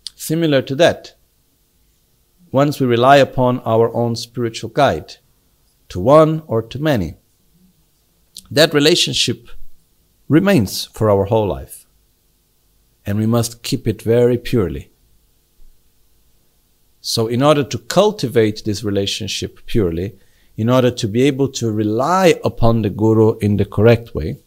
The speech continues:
to cultivate it, from the time of Buddha, and later, all the teachings that were given later, such as Atisha and Lama Tsongkhapa and so on,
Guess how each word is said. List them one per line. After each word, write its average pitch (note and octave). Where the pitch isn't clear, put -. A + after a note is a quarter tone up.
to G#2
cultivate A#2+
it, -
from B2
the A2+
time D#3
of B2
Buddha, C3+
and G#2+
later, B2+
all A#2
the A2
teachings A2
that G#2
were G2+
given G#2+
later, C#3
such G2+
as G2
Atisha A2
and G#2
Lama G2+
Tsongkhapa G#2+
and G2+
so A2+
on, A2